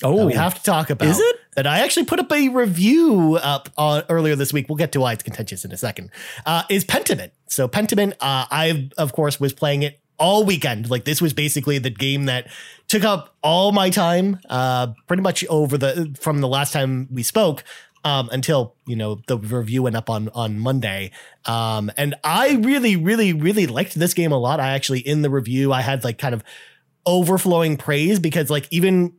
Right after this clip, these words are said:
Speaker 2: a lot of times when I go and review games, I, I'll always usually make a checklist of, like, all the things I like and all the things I don't like. And on, on the, the column of things I don't like, it was, like, the, the beginning hour is slow. And that was it. <laughs> Everything else I loved about this game,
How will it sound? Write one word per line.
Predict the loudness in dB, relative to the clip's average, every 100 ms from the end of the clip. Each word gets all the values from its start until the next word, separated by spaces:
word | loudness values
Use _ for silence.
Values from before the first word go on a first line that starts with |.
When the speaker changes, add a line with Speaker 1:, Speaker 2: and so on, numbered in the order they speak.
| _ -4
Speaker 2:
a | 0
lot | 0
of | 2
times | 0 2
when | 0
I | 2
go | 0
and | 0
review | 0 -2 -2
games, | -4 -4 -2
I, | -2 0
I'll | 2
always | 2 2 2
usually | 0 0
make | -2
a | -4
checklist | -4 -2 -2 -2
of, | -4
like, | -4 -6 -10 -20 _
all | 0 2
the | 2
things | 2 2
I | 0
like | -2 -2
and | -2
all | -2 -2
the | 0
things | -2 -2
I | -4
don't | -6 -2
like. | -2 -4 -10 -20 _ 0
And | 2
on, | 2 0
on | 2 2
the, | 2 0 -4
the | -2 -2
column | 0 2 2 2
of | 2
things | 0 0 2
I |
don't | 0 0
like, | 0 -2
it | 0
was, | 0 0
like, | -2 -2
the, | -6 -6 -4
the | -2
beginning | 0 0 0
hour | 0 0 0
is | 0
slow. | 0 0 -2 -10 _ _ -2
And | 0
that | 2
was | 4
it. | 2 -2 _ _
<laughs> |
Everything | -2 2 2 2 0
else | 0
I | 0
loved | 0 -2 0
about | -2 0
this | -2 -2
game, | -2 0 0